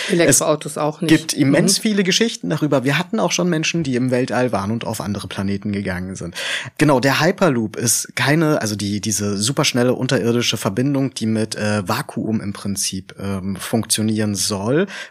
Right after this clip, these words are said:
Speaker 2: was sie bei ihm noch nicht tut, wenn ich das richtig im Blick habe.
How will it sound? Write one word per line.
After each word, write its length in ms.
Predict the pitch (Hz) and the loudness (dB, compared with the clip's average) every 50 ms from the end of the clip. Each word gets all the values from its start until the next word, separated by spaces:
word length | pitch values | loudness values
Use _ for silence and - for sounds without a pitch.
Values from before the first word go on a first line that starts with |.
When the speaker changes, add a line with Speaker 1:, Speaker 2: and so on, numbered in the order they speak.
| - | -4
Speaker 2:
was 140 | - 104 - | -2 0 0
sie 80 | - 104 | 0 0
bei 160 | 90 98 92 | 0 -2 -2
ihm 220 | - 101 110 123 | 0 0 0 0
noch 160 | 123 110 - - | 0 -2 -2 -4
nicht 240 | 98 92 - - - | -6 -6 -6 -8 -10
tut, 280 | - - 175 - - | -8 -8 -8 -8 -6
wenn 80 | - 170 | -4 -4
ich 120 | 175 175 | -4 -4
das 200 | - 156 160 - | -4 -4 -4 -4
richtig 300 | - 156 - - - - | -4 -6 -6 -8 -8 -6
im 80 | 151 151 | -6 -4
Blick 240 | 143 156 - - - | -4 -4 -6 -4 -4
habe. 320 | - 165 156 160 185 202 | -4 -2 -2 -2 -4 -6